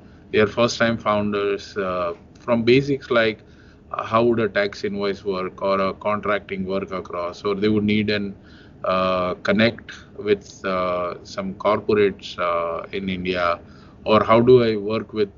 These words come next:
uh, government. So having, uh, done all this in past, uh, you can quickly get these founders to avoid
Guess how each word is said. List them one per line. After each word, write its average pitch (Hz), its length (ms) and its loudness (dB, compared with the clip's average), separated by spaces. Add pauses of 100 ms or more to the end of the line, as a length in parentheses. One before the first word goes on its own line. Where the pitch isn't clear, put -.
uh, 92 160 -4
government. 101 640 -4
So 127 320 0 (400)
having, 143 680 0
uh, 113 420 0
done 117 380 -2
all 120 240 0
this 131 280 4
in 117 140 -2
past, 101 680 0 (140)
uh, - 40 -10
you 123 260 0
can 127 180 0
quickly 135 680 0
get 110 300 -4 (640)
these 113 240 0
founders 107 720 0
to 113 120 0
avoid 127 640 4